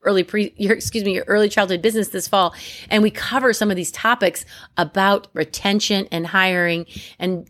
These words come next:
setting up strong team culture that we're discussing today. So again, more details about that challenge will be emailed, so get on that list. Now, you're not alone on this journey. Let's take the first step together to start transforming your early childhood business through the power of strong team culture.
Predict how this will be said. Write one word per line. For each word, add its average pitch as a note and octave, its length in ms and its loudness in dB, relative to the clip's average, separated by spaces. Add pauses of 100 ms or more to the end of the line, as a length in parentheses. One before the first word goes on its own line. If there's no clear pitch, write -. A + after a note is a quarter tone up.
setting F#3+ 340 0
up E3+ 120 0 (340)
strong E3+ 420 -4
team D#3 220 -6
culture D#3+ 300 -4
that D3+ 100 -4
we're - 60 -8
discussing D3 360 -6
today. C#3+ 300 -8 (240)
So G3 320 2
again, E3 280 0
more A3+ 400 2
details G#3+ 300 2
about F#3 140 2
that - 160 0
challenge D#3+ 420 -4
will E3+ 80 0
be F3+ 240 -4
emailed, D#3+ 220 -2
so D3 160 -4
get F#3+ 200 -2
on F3 140 0
that E3 160 -2
list. - 320 -8 (480)
Now, F3+ 260 0 (140)
you're F#3 120 0
not F3 260 2
alone A#3 220 2
on B3+ 120 4
this D4 160 0
journey. B3 400 -2 (280)
Let's - 200 2
take A3+ 180 0
the G3 60 0
first G3 260 -2
step A#3 180 -2
together G#3 380 2
to F3 80 -4
start - 240 0
transforming F#3 560 -2
your F#3 140 2
early E3 200 2
childhood E3 360 0
business E3+ 200 -2
through E3+ 120 -4
the D#3+ 80 0
power D#3+ 400 0
of - 120 -6
strong D3+ 280 -4
team D3+ 180 -6
culture. - 420 -4